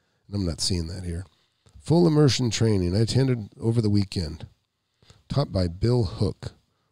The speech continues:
was simply amazing. Well, maybe this is, maybe Bill Hook doesn't have anything to do with it. Maybe this is a plug for Bill Hook within the, within the, uh, Than Merrill program. I don't know.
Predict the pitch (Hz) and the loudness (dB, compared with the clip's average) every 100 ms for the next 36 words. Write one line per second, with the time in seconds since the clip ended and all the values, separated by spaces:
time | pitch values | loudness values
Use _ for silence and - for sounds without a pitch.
0 | - 101 131 135 123 110 95 85 82 80 | -10 -2 0 0 2 2 2 0 -4 -6
1 | 107 107 113 98 98 - 98 107 104 87 | -4 -2 -2 -2 -4 -4 -4 -2 -2 -2
2 | 98 85 95 87 87 90 87 80 80 87 | -2 -2 -4 -4 -6 -6 -6 -8 -10 -12
3 | 78 92 85 73 - _ _ _ _ _ | -8 -6 -6 -8 -16 _ _ _ _ _
4 | _ _ _ _ _ _ 92 87 90 92 | _ _ _ _ _ _ -10 -8 -8 -8
5 | - 78 - - _ _ _ _ _ _ | -8 -8 -10 -12 _ _ _ _ _ _
6 | _ - 95 - 90 80 - 80 82 82 | _ -16 -10 -4 -2 -4 -6 -4 -4 -2
7 | 95 - 78 87 80 76 73 - _ _ | -4 -4 -10 -10 -10 -12 -16 -20 _ _
8 | _ _ _ _ _ _ _ _ _ _ | _ _ _ _ _ _ _ _ _ _
9 | _ _ - 92 98 90 87 85 - - | _ _ -14 -8 -6 -6 -6 -8 -10 -12
10 | - - - _ - 98 85 87 80 71 | -14 -16 -20 _ -6 -2 -2 -4 -10 -12
11 | 85 76 - - 92 73 69 - - | -16 -16 -20 -16 -12 -12 -12 -16 -20